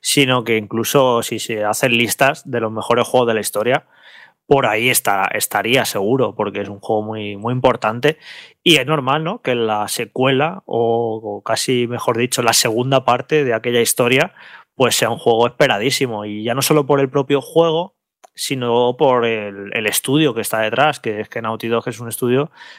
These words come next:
que ya es referencia en la industria, se sigue superando con cada nuevo juego, nos deja boquiabiertos en lo visual. A mí me deja más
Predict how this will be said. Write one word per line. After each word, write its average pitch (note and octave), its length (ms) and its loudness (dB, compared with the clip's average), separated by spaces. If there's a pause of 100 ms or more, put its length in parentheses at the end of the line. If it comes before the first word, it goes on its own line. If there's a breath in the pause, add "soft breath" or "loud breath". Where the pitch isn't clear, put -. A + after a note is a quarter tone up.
(160 loud breath)
que C3 120 4
ya A2+ 120 4
es A2+ 40 2
referencia A#2+ 480 2
en B2 60 0
la A#2 60 4
industria, D#3+ 400 2
se C3 180 0
sigue A#2+ 320 0
superando A#2+ 460 0
con A2+ 140 -2
cada A2 260 2
nuevo A2+ 200 0
juego, D3 440 2
nos G#2 580 -8
deja A2+ 220 -4
boquiabiertos A2 640 -2
en B2 60 -2
lo A2 60 0
visual. D3+ 520 2 (340 soft breath)
A D3 120 4
mí C3+ 80 -2
me E3 120 2
deja E3 200 2
más C#3+ 180 2